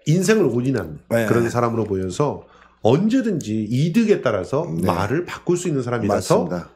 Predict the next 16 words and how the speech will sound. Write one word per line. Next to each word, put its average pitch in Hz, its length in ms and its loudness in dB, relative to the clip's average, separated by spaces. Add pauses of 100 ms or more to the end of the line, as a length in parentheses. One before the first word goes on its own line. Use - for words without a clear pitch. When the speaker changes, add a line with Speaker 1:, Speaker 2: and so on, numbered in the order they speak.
Speaker 1:
그래서 156 340 4
거짓말을 107 420 -2
하는 87 160 -6
것이다. - 380 -14
Speaker 2:
네. 92 160 -4 (420)
Speaker 1:
그러면 220 380 6
유인촌이라는 226 640 2
사람하고는 165 420 0
좀 170 100 -4
다른 120 340 0
것 135 80 2
같아요. 101 680 -2 (380)
유인촌이라고 202 640 0
하는 160 180 -4
사람은 147 340 -2
지금 156 460 -2